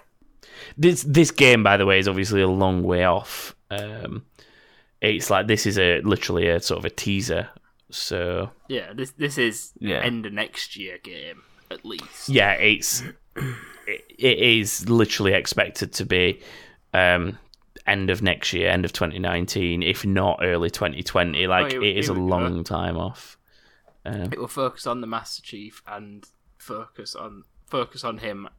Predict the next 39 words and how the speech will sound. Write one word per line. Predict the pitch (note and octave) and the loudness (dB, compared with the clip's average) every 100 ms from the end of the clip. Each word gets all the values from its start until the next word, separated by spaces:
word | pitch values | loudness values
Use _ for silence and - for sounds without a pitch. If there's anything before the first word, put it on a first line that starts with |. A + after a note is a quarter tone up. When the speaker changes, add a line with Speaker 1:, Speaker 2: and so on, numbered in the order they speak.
| _ - | _ -16
Speaker 2:
and | G#2 G2+ | -16 -16
continue | A2+ G#2 - A2+ G#2+ G2+ | -18 -14 -10 -10 -10 -14
the | G2+ | -12
saga | A2+ G2 G2 F#2+ | -12 -12 -12 -12
after | G2 - G#2 | -14 -14 -20
the | G2+ | -18
events | G2 G#2 F#2 - | -18 -18 -18 -18
of | - | -16
Halo | G#2 F2+ | -14 -14
five. | F2 F#2 D2+ | -14 -14 -12
Speaker 1:
There | D2 D#2+ | -8 -4
you | |
go. | F2 C3 - - _ _ _ _ - - _ - - - - _ _ - | -4 -6 -8 -20 _ _ _ _ -20 -20 _ -20 -20 -20 -20 _ _ -14
So | - | -4
fuck | C3 F#3+ - | 2 2 4
you. | B3 C3 - - - - _ - | 4 4 2 -20 -20 -20 _ 2
Uh, | F3 F#3+ F#3+ F#3+ F#3+ - - - | 8 8 10 10 8 6 2 4
<laughs> | F#3+ | 2
Speaker 2:
Yes, | F3+ D3 | 2 0
fuck | - F3 | -2 0
Speaker 3:
It's | |
a | B2+ | 4
Speaker 2:
me. | E3 | 6
Speaker 3:
woman's | F3+ C#3 C3 B2+ | 6 6 4 0
leg. | A2+ G#2 F#2+ C3 C3+ B2+ - F#3+ D#3 | 2 4 4 2 2 2 4 4 4
<laughs> | - C#3 - | -4 -12 2
Speaker 1:
um, | B2+ C3 B2+ B2+ A#2+ B2 - - - - - - | 6 8 8 8 6 4 0 -6 -8 -10 -2 4
another | F3 F#3+ G3+ | 6 8 8
little | G3+ F3+ | 8 8
game | F#3 F3+ | 8 8
that, | E3+ C#3 | 6 2
that | - B2 C#3+ | -2 -2 2
was | D3 D3 | 2 4
quite | D#3+ D3 | 4 6
early | C#3+ C#3+ C3+ B2 | 8 8 8 6
in | A#2 | 6
there | G#2+ G#2+ | 6 6
that | G#2 G#2 - | 6 4 2
I, | G1+ - - | -6 -8 -12